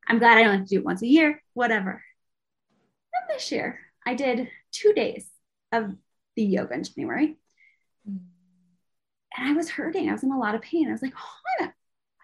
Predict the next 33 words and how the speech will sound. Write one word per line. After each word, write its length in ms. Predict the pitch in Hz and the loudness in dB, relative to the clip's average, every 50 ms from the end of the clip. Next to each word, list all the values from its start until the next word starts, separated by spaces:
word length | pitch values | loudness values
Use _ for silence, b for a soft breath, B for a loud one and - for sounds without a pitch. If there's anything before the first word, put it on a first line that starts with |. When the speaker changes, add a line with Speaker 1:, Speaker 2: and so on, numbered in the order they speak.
| - - | -14 -8
Speaker 1:
haven't 160 | - 359 359 - | -8 -8 -8 -8
felt," 160 | 269 - 226 | -6 -4 -2
because 160 | 294 285 262 | -2 0 0
I'm 120 | 254 240 | 2 2
more, 140 | 226 208 - - | 2 0 0 -2
I'm 60 | 233 233 | -4 -4
slowing 260 | - - 196 180 180 | -2 -4 -4 -2 -2
down, 280 | 180 196 202 214 269 | -2 -2 -4 -4 -4
right? 260 | 277 240 220 247 262 - | -4 -4 -4 -4 -4 -4
I'm 120 | 220 220 | -4 -2
more 120 | 202 196 190 | -2 0 -2
in 60 | 202 | -2
tune 160 | 196 214 247 | -4 -6 -8
with 100 | 262 262 | -6 -2
my 80 | - 311 | -2 -2
body. 340 | 269 262 226 220 254 302 - _ _ _ _ _ _ _ _ _ _ _ _ b b b b b b b b _ _ _ _ _ - | 0 0 -2 -2 -2 -4 -6 _ _ _ _ _ _ _ _ _ _ _ _ b b b b b b b b _ _ _ _ _ 0
I'm 80 | 285 311 | 0 2
like, 100 | 320 311 | 2 2
"Well, 160 | 233 - - - - - | -2 -4 -2 0 0 0
I 60 | 415 | 0
haven't 240 | 415 466 - - - | 0 -2 -4 -6 -6
felt 460 | - - 226 220 214 214 - - - - - - - _ _ _ _ _ _ _ _ _ _ _ | -2 0 2 2 2 0 -2 -6 -12 -14 -16 -16 -18 _ _ _ _ _ _ _ _ _ _ _
this 220 | - 339 427 - - | 2 2 4 4 4
much 240 | 226 190 190 - - | 2 2 0 -4 -4
pain 260 | 220 208 196 202 196 | -2 -2 0 2 2
in 100 | 190 196 | 2 2
a 80 | 202 | 2
while." 440 | 214 302 403 370 269 - - - - - _ _ _ _ _ _ _ _ _ _ _ _ _ _ _ _ _ _ _ - | 0 0 -2 -2 -4 -4 -6 -12 -16 -18 _ _ _ _ _ _ _ _ _ _ _ _ _ _ _ _ _ _ _ -4
And 120 | 294 294 | 0 2
I 40 | 320 | 4
was 120 | 330 320 320 | 4 4 2
like, 140 | 339 320 - - _ _ _ _ _ _ _ _ _ _ _ _ _ _ _ _ _ _ - | -2 -8 -8 -10 _ _ _ _ _ _ _ _ _ _ _ _ _ _ _ _ _ _ 4
"But, 180 | 349 - - | 4 4 4